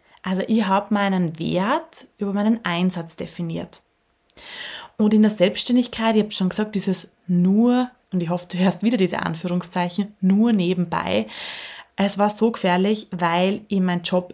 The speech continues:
wie ein Hobby behandelt hab. Und für Hobby muss man ja eigentlich kein Geld verdienen, oder? Weil das macht man ja sehr gerne. Also diese erste Podcast-Folge, und das klingt jetzt vielleicht hart, ähm, sag ich dir jetzt einen Satz und ich hoffe, du drehst dabei nicht ab.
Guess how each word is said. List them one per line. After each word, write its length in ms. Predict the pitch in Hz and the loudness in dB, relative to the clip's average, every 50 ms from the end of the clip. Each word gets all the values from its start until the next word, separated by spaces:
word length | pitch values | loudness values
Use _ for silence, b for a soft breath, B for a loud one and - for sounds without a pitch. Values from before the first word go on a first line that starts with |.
| - | -14
wie 220 | - 170 180 196 - | -12 -8 -8 -4 -4
ein 160 | 185 175 165 | -4 -4 -2
Hobby 240 | 180 180 175 202 - | -2 -2 0 -2 -2
behandelt 540 | - 170 170 165 180 - - - 175 - - | -2 -4 -8 -8 -8 -8 -8 -8 -10 -10 -10
hab. 260 | 180 - - - _ _ _ _ _ _ _ _ _ _ _ - _ _ _ _ _ - - _ _ | -12 -12 -14 -20 _ _ _ _ _ _ _ _ _ _ _ -20 _ _ _ _ _ -12 -12 _ _
Und 220 | - 214 214 214 | 4 4 4 4
für 200 | 214 202 196 170 | 4 2 0 2
Hobby 320 | 170 180 190 214 269 330 339 - _ | 2 0 2 2 0 0 -2 -4 _
muss 220 | 180 170 170 170 | -4 -4 -2 -2
man 100 | 190 180 | 0 0
ja 100 | 180 180 | 0 0
eigentlich 280 | 170 170 175 185 180 - | -2 -2 -4 -4 -6 -6
kein 160 | - 208 208 | -8 -6 -2
Geld 160 | 202 190 185 | -2 -4 -2
verdienen, 360 | - 190 185 - 180 170 165 | -4 -8 -6 -6 -6 -6 -4
oder? 220 | - 175 180 208 185 | -2 -2 -2 -2 -2
Weil 80 | 180 | -2
das 260 | 175 175 175 - - | -2 0 -2 -2 -2
macht 320 | - 170 175 175 - - - | -4 -4 -4 -4 -6 -8 -4
man 140 | 190 190 185 | -2 0 0
ja 140 | 175 175 | 0 0
sehr 220 | 180 - - 190 196 | 0 0 0 -2 -4
gerne. 460 | 190 - 180 165 170 165 160 - - _ _ _ _ _ _ _ _ B B B B B B B B B B B B B B B B B B B B _ _ _ _ _ _ _ _ | -6 -6 -6 -6 -6 -8 -8 -12 -14 _ _ _ _ _ _ _ _ B B B B B B B B B B B B B B B B B B B B _ _ _ _ _ _ _ _
Also 180 | 208 208 208 214 | 0 2 2 4
diese 200 | 202 226 214 240 | 4 4 4 4
erste 440 | - 196 202 214 233 233 - - 262 | 4 4 2 2 2 2 2 0 0
Podcast-Folge, 1040 | - - 214 202 208 - - 202 196 185 - - - - - - - - - 185 185 - - | -2 0 -4 -4 -4 -6 -8 -2 -2 -2 -2 -2 -6 -6 -6 -4 -6 -6 -8 -8 -10 -12 -4
und 140 | - 208 190 | -4 -2 -2
das 120 | 208 202 - | 0 -2 0
klingt 240 | - 240 254 269 | 2 2 2 2
jetzt 140 | 311 294 - | -2 -6 -4
vielleicht 400 | - 220 196 185 175 - - - | -4 -4 -4 -4 -6 -8 -10 -6
hart, 460 | - 175 180 196 - - _ - - _ _ B B B B B B B B B B _ | -2 0 0 0 -2 -6 _ -16 -16 _ _ B B B B B B B B B B _
ähm, 560 | - 202 196 196 196 196 196 196 202 202 202 _ _ _ _ - _ _ _ _ _ _ - | 0 0 2 2 2 2 0 0 -2 -4 -8 _ _ _ _ -20 _ _ _ _ _ _ -2
sag 260 | 208 - 233 226 226 | 0 4 4 4 4
ich 60 | 269 | 4
dir 80 | 226 240 | 4 4
jetzt 160 | 220 214 214 | 4 2 2
einen 220 | - 180 185 185 185 | 0 0 0 0 0
Satz 480 | - 202 233 285 - - - - - - | 0 2 0 0 0 0 -2 -2 0 2
und 140 | 220 208 | 2 4
ich 80 | 196 185 | 4 4
hoffe, 200 | 196 208 214 214 | 4 2 0 0
du 100 | - 220 | -6 -8
drehst 320 | 214 214 190 190 185 185 | -4 -2 0 0 0 0
dabei 260 | - 190 - 175 170 170 | -2 -4 -4 -4 -4 -6
nicht 100 | 170 - | -4 -2
ab. 280 | 185 226 233 - - | -4 -4 -4 -6 -18